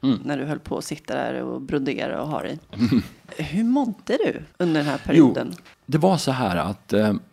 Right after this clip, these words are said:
Speaker 1: jag var ju liksom lite nere naturligtvis, va? Men eftersom man också är så där ung så tror jag inte att man tar det inte riktigt lika hårt, va? Jag upplevde inte att det var så jobbigt, alltså.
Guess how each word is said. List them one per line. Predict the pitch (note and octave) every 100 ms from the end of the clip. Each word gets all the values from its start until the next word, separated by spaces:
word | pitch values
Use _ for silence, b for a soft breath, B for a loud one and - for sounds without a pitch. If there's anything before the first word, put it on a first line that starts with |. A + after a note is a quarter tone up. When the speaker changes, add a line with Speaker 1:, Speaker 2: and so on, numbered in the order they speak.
| -
Speaker 1:
jag | B2 C#3+
var | B2 D3 D3
ju | C3+
liksom | F2+ - F#2 F2
lite | F2+ F2 D2+
nere | G2 G#2 F2+ D#2+ F2 D#2+ D#2+
naturligtvis, | E2 G2 F2+ F2+ D#2+ D2 - - -
va? | -
Men | F#2+ -
eftersom | C#3 - C#3+
man | C#3
också | - -
är | F3
så | -
där | B2 B2 -
ung | F#3+ D3+ F#2+ - - - B B B
så | -
tror | B2 D#3 D#3+
jag |
inte | C3+ C3+
att | C3 -
man | C#3+
tar | C#3 D#3+ G3
det | F#3
inte | -
riktigt | - A2 A#2 -
lika | A2 C#3 -
hårt, | B2 - - A3+ - - - -
va? | - - F2+ - _
Jag | -
upplevde | E3 F3 F#3 F#3+
inte | B2 G#2+
att | G#2
det | -
var | A#2 D#3+
så | - D#3+
jobbigt, | G#2 - - - -
alltså. | G2 -